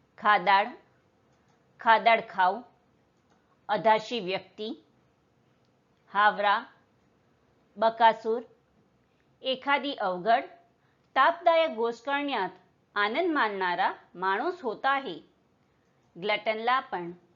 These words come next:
वाक्यात प्रयोग करून बघूया. पहिला वाक्य आहे, "You have eaten the whole cake, you glutton."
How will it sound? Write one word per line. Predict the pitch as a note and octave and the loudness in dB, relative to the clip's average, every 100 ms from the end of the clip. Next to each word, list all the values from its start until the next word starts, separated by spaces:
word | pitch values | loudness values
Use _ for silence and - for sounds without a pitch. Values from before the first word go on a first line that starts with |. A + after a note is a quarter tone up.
| _ _ _ _ F3+ | _ _ _ _ 0
वाक्यात | G#3+ A#3 - E4+ | 2 2 2 -4
प्रयोग | F4 D4+ C4 | -2 -6 -6
करून | A#3 G#3 F3+ F#3 F#3+ | -6 -6 -6 -6 -4
बघूया. | A3+ C#4+ B3 E3+ E3+ F3+ _ _ _ _ _ _ _ _ _ | -4 -4 -8 -8 -10 -16 _ _ _ _ _ _ _ _ _
पहिला | G3 F#3+ G3 | -4 0 2
वाक्य | G3 G3+ G3 - G#3+ | 2 2 -2 -4 -2
आहे, | G3+ A3 E4+ _ _ _ _ _ _ _ _ _ _ D4 | 0 -2 -8 _ _ _ _ _ _ _ _ _ _ -6
"You | F4 | 0
have | G4 F4 C4 | 4 2 0
eaten | A#3+ C4+ E4 F4+ A3 | -6 -6 -6 -10 -6
the | C#4+ C4 | -6 -4
whole | B3 C4 | -4 -4
cake, | E4 B3+ - _ _ _ _ F3+ | -6 -8 -10 _ _ _ _ -10
you | G#3 D#3+ | -8 -4
glutton." | G3 F#3 A#3+ | -6 -4 -4